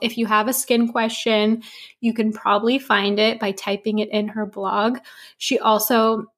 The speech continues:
I think she updates it weekly, and she has really unique,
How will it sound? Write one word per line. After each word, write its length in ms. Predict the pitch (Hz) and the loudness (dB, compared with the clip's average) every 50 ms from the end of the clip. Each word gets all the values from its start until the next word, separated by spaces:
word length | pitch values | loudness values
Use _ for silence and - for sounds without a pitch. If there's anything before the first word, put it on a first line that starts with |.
| _ - | _ -10
I 60 | 220 | -6
think 180 | - 339 370 - | -4 -4 -4 -2
she 140 | - 370 | -2 0
updates 400 | - 240 240 - 254 254 240 - | 0 0 0 -2 -2 -4 -2 -2
it 160 | 269 254 - - | -4 -6 -6 -8
weekly, 640 | 226 208 214 214 220 220 - 302 311 320 349 359 349 | -8 -4 -4 -4 -4 -4 -2 0 2 4 4 4 2
and 260 | - - 240 233 233 | 2 2 2 2 2
she 140 | - - 277 | 0 -2 -6
has 180 | 349 415 392 | -6 -4 -4
really 460 | 330 254 226 247 247 262 302 330 349 339 | -2 0 2 2 2 4 4 4 4 4
unique, 720 | 294 254 262 254 233 233 226 220 226 233 240 233 - - | 2 2 2 2 4 4 4 4 2 2 0 -2 -6 -12